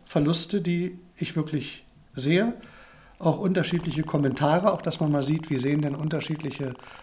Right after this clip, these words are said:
Journalisten ein und denselben Vorgang. Gut, das ist nur die Spezifik, dass ich mich damit beschäftigen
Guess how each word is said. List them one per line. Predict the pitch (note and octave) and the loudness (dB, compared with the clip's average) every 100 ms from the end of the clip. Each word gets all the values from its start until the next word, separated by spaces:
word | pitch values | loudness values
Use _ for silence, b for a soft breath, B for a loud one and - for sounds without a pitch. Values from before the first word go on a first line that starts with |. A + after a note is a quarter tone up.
| B | B
Journalisten | D3+ B2+ C3 F#3 - A3 A3 A3 - - - | 0 4 4 4 2 0 0 -2 -14 -18 0
ein | D#3 E3 | 2 4
und | D#3 | 2
denselben | D3 C3+ C#3+ C#3 | 0 0 0 0
Vorgang. | B2+ F3 F3+ G3+ G3 | 2 2 4 0 0
Gut, | E3 D#3 | -2 -2
das | - | -4
ist | D#3+ | -2
nur | D#3 | -2
die | C#3+ | -2
Spezifik, | A#2+ D3 - F3 E3+ D#3+ - b b | -6 -8 -4 -2 -2 -4 -6 b b
dass | D3+ | -8
ich | E3+ D#3 | -4 -4
mich | B2+ | -2
damit | C#3+ C#3 - | -2 -2 -6
beschäftigen | - F3 F3 G3 G#3 G3+ B | 0 0 0 2 2 2 B